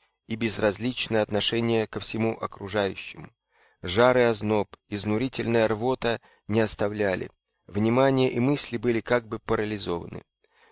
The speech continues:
Но меня поддерживала мысль, что всё это скоро пройдёт,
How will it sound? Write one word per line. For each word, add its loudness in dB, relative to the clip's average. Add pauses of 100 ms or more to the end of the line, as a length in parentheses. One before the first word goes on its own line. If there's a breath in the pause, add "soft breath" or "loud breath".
Но 4
меня 4
поддерживала 2
мысль, -4 (300)
что -4
всё -2
это 0
скоро 0
пройдёт, -2